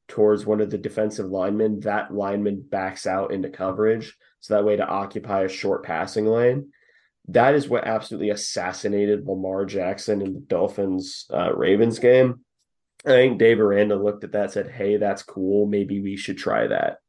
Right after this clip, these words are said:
That was a completely irrelevant tangent. The off-, the interior offensive line is gonna have their hands full.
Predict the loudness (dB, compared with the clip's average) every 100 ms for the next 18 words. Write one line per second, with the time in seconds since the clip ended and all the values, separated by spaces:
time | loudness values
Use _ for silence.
0 | _ _ _ _ _ _ _ _ _ _
1 | _ _ _ 4 6 6 4 0 -2 -10
2 | -6 2 4 4 2 4 4 6 6 6
3 | 4 2 -2 -2 -2 -6 -10 _ _ _
4 | 4 6 6 2 2 2 4 4 4 4
5 | 0 -4 -2 -2 -2 -2 -2 -2 -6 -6
6 | -8 -4 -6 -6 -6 -6 -8